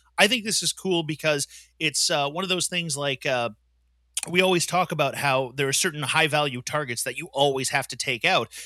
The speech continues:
And, you know, the moment they hit the board, it's almost a guarantee that if your opponent can take them out, they will take them out. What does it mean when you can actually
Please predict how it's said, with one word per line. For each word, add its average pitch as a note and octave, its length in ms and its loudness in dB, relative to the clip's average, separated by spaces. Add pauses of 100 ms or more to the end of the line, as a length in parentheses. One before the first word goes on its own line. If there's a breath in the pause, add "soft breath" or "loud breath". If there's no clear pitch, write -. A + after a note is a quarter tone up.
(140 loud breath)
And, D3+ 220 2
you D#3 100 2
know, B2+ 380 0
the E3 80 0
moment E3 360 0
they C#3+ 280 0
hit D#3+ 180 -4
the B2 80 -8
board, C3 320 -2
it's B2 140 -6
almost D3 260 -4
a C#3 40 -10
guarantee C#3 580 -4
that A2+ 120 -4
if A2 140 -6
your B2 80 -2
opponent C3 420 -6
can G3+ 360 -2
take A#2+ 260 -6
them A2+ 120 -8
out, A2+ 180 -4 (200)
they A#2+ 120 -2
will A3+ 240 -2
take B2 260 -2
them A#2 120 -6
out. A2+ 180 -2 (240 loud breath)
What G#3+ 180 0
does G3 140 -2
it F#3+ 180 -4
mean F#3 260 2
when B2+ 140 -6
you C3 120 -6
can D3 120 -8
actually D3 560 0